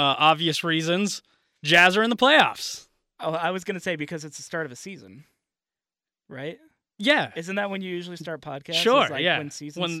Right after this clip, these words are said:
Speaker 1: when the
Speaker 2: start?
Speaker 1: season begins, right in the middle of them, great time.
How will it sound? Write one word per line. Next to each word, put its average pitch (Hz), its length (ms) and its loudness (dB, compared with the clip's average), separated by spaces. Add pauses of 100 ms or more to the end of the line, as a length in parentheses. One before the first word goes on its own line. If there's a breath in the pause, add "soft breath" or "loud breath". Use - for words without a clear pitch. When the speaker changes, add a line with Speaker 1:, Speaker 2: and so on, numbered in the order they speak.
(140)
Speaker 1:
when 165 100 -2
the 165 80 -2
Speaker 2:
start? - 20 -8
Speaker 1:
season 175 320 -6
begins, 160 440 -2
right 175 640 0
in 185 160 -4
the 170 80 -2
middle 170 360 0
of 139 200 0
them, 143 360 -4 (200)
great 156 300 0
time. 147 420 -2